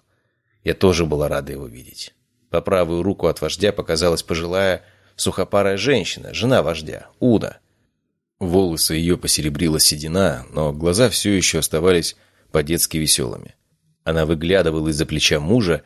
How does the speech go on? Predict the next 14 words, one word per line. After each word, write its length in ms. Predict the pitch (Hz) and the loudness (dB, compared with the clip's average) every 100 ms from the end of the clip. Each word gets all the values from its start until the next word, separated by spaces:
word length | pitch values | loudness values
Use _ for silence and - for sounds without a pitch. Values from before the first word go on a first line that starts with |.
| _ _ | _ _
и 60 | 92 | -2
доброжелательно 760 | 82 78 76 76 87 - 80 | 0 2 2 4 4 2 -2
мне 180 | 76 76 | -2 -2
улыбалась. 640 | 73 69 67 - - - _ _ _ _ - | -4 -6 -8 -8 -10 -12 _ _ _ _ -12
Я 340 | 85 135 113 | -4 0 0
демонстративно 840 | 82 85 82 90 90 117 101 87 80 | -2 -6 -2 0 0 0 2 2 0
наклонилась 760 | 90 82 85 95 120 76 - - | -4 0 2 4 2 2 0 0
и, 80 | |
расстегнув 500 | 69 69 82 85 98 | -2 -2 -2 2 2
свои 280 | - 80 78 | 2 0 0
мягкие 420 | 80 87 80 78 | 2 2 0 -2
ботинки, 420 | 76 78 113 - 90 | -2 0 2 0 0
сняла 360 | - 85 67 | 0 0 -2
их. 240 | 50 _ | -8 _